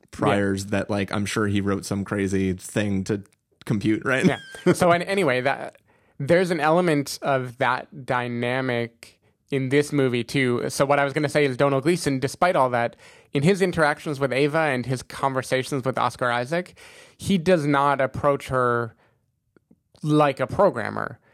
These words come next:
Speaker 1: He approaches her like a person in wonder at the universe who is trying to unpack a problem from, like, a really zoomed out perspective, not
Speaker 2: Yeah.
Speaker 1: from a low level technical perspective. And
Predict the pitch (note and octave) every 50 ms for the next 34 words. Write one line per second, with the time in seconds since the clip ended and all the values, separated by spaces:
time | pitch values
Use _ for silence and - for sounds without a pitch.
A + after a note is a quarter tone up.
0 | _ _ _ - - E3 F3+ F3+ F3 C#3 - D#3+ E3 D#3 - D3 A#2+ C3+ C3+ C3
1 | B2+ B2 A#2+ A#2+ A#2+ - - - - - _ _ _ _ _ _ _ _ - C#3
2 | B2+ - - - - D3+ D3+ C#3+ - - C#3 B2 A#2+ A#2+ A#2 A#2 A#2 - - C3+
3 | C3 B2 B2 B2 B2 A#2+ B2 B2 B2+ B2 B2 A#2+ A#2 A#2 A#2 A#2 A#2 A2+ - A#2+
4 | A2 A2+ A#2 A2+ A2 G2+ A2 G#2 G#2 G#2 - - B2 A#2 A2+ A2+ G#2+ - - -
5 | - C3+ C3 C3 C3+ B2+ C#3 C3+ C3 C3 B2 A#2 - B2+ B2 A#2+ A#2+ - A#2 -
6 | - - C3 B2+ A#2 B2 A#2+ A#2 A2+ G#2+ - B2+ A2 A2 A2+ A2+ A2 - - -
7 | - - - _ _ _ - C3+ B2+ B2 C3+ D3 E3 E3+ E3 D#3 C#3+ C3+ B2+ A2+
8 | B2 C3 B2+ A#2+ A2+ A#2 A2+ A2 - - A2 G#2 - - A#2 G#2+ - - A#2 G#2
9 | - B2 A#2+ G#2+ G#2 - - A2 B2 B2+ A#2 A2+ A2 A2 A2 A2+ A2 A2 A2 -
10 | - - _ _ - C3 C3+ C3 C3 C3 A#2+ A2+ A#2 A#2 - - A#2+ G#2+ - G#2+
11 | G#2+ G#2 - A2+ - - G#2 G#2 - - G#2+ G#2 G#2+ - _ - - - - -
12 | _ _ _ _ _ _ _ _ - D3 C#3 C3 B2+ B2 B2 A#2+ A#2 A#2 A2 -